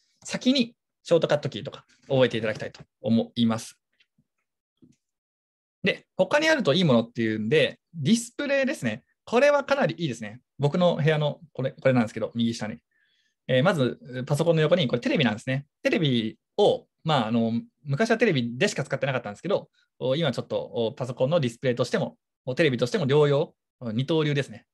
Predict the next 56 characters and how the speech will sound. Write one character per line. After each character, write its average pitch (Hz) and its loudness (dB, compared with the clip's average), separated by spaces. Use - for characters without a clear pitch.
は 107 -12
い、 - -12
を 180 -4
し - -8
て 117 -6
い 98 -6
ま - -14
す - -20
と - -20
い - -8
う 120 -6
こ 113 -4
と - -8
で - -12
す - -16
ね。 123 -8
で、 - -2
こ 233 0
れ、 233 -2
本 277 2
当 294 0
に 247 2
あ 254 0
っ 269 -2
た 233 2
方 180 6
が 139 6
い 143 4
い - 0
で 127 -2
す - -6
ね。 - -6
本 262 0
当 262 4
に 247 8
あ 240 6
っ 240 -4
た 226 2
方 147 6
が 117 6
い - 0
い - -2
で - -10
す。 - -20
本 285 0
当 269 6
に 240 6
あ 214 4
っ - 0
た 160 2
方 - 6
が 127 6
い 117 2
い - -2
で 90 -8
す。 - -20